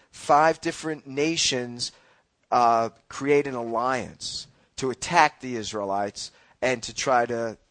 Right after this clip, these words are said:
push them north so that they can retain, uh, their own independence. They lose in their battles against Joshua,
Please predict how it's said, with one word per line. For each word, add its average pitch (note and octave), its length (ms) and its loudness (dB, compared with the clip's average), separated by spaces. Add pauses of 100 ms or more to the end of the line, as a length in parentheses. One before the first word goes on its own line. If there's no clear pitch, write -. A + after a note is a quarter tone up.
(640)
push - 280 -2
them C3 280 -4
north D3 420 -2 (160)
so - 160 2
that C3+ 380 0
they C#3+ 260 0
can C3+ 200 -6
retain, B2 680 -8 (320)
uh, A#2+ 160 0
their A#2 260 -4
own A#2+ 240 -6
independence. G#2+ 840 -10 (420)
They C#3 180 2
lose D#3 760 -2 (120)
in B2 120 -8
their B2 120 -4
battles C#3+ 640 2
against A2+ 400 -6
Joshua, G#2+ 560 -2